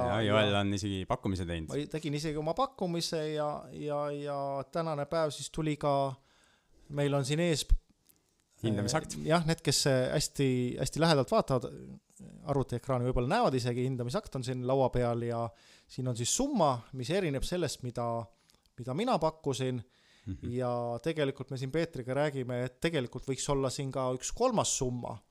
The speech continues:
Speaker 2: sellepärast
Speaker 1: Just.
Speaker 2: et hindamisakt, mis meil on siin ees, hinnati seda objekti kui kodu.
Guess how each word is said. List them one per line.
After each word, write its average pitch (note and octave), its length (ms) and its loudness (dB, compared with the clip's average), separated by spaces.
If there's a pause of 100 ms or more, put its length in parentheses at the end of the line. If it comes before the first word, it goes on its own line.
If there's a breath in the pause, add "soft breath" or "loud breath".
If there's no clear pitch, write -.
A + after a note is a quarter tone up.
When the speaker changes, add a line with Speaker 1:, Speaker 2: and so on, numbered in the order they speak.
(160)
Speaker 2:
sellepärast B2 480 -4
Speaker 1:
Just. B2+ 140 -8
Speaker 2:
et - 80 -10
hindamisakt, E3+ 640 -4
mis B2 180 -10
meil B2 120 -6
on A#2+ 120 -6
siin C3+ 160 -8
ees, F3 400 -4 (400 soft breath)
hinnati D#3 420 -2
seda D3 380 -2
objekti C3 560 0
kui C#3 400 0 (480)
kodu. C#3+ 260 0